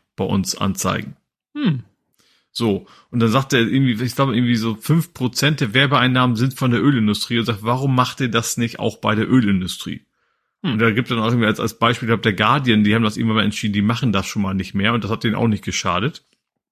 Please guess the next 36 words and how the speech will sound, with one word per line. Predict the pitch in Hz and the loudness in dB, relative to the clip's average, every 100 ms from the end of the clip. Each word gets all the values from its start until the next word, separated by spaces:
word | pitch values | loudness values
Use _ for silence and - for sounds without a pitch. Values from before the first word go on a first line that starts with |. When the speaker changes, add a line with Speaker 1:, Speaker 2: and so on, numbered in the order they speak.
| _ _ _ _ _ - _ _ _ - | _ _ _ _ _ -20 _ _ _ -2
Speaker 1:
Ähm, | 110 113 | 0 2
aber | 123 | 2
wie | 127 | 2
gesagt, | 139 123 | 2 2
ist | - | 4
sehr | 147 | 2
interessant, | 135 123 - 127 98 | 2 2 2 2 2
wie, | 107 | 0
wie | 117 | 0
das | 113 | 0
vor | - 123 | -2 -2
allem | 113 110 | -2 -2
auch | 117 | -2
grad | - 123 - | -2 -2 -2
so | 120 | -4
geschichtlich, | 113 - 160 - 87 | -2 0 0 -2 -8
wie | 98 | -2
das | 110 98 | -2 0
losging, | 135 - 107 87 82 | 0 0 -2 -4 -6
wie | 107 | -4
so, | 104 | -2
so | 101 110 | -2 -4
die | 98 110 | -4 0
ersten | 117 127 - 127 | 0 0 -2 -2
ganzzeitigen | 117 123 135 135 120 117 98 | 0 0 0 0 0 -2 -2
Anzeigen | 131 - 110 107 | -2 -2 -2 0
gemacht | 104 104 - | 0 -2 -2
haben, | 104 107 - - - | -4 -4 -8 -10 -2
die | - | 0
aussahen | 120 120 - 117 113 | 0 0 0 0 0
wie | 113 | 0
Artikel, | - - 143 107 117 180 _ _ _ _ _ _ _ _ _ - | -2 -2 -4 0 0 -2 _ _ _ _ _ _ _ _ _ -2
ähm, | 107 107 104 104 104 | 2 4 2 0 -4
wo | 113 113 | -2 0
dann | 117 110 | 2 0
eben | 104 113 113 113 110 107 104 | 2 2 2 2 0 -2 -6